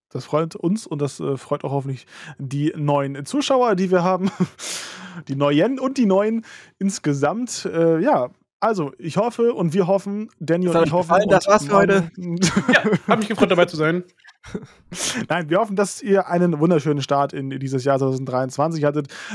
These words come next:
Speaker 1: äh, gut gefeiert habt die Woche, ohne uns gut überstanden habt und jetzt endlich wieder dabei seid bei Staffel zwei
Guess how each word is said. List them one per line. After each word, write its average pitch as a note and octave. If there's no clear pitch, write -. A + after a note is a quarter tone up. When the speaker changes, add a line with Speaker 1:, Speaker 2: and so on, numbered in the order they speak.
Speaker 1:
äh, D3
gut D#3+
gefeiert F#3+
habt F3+
die E3+
Woche, F#3
ohne G#3+
uns F#3+
gut A#3
überstanden F#3+
habt E3+
und D3+
jetzt D3+
endlich D3
wieder C3+
dabei B2+
seid B2+
bei A#2+
Staffel A#2
zwei D3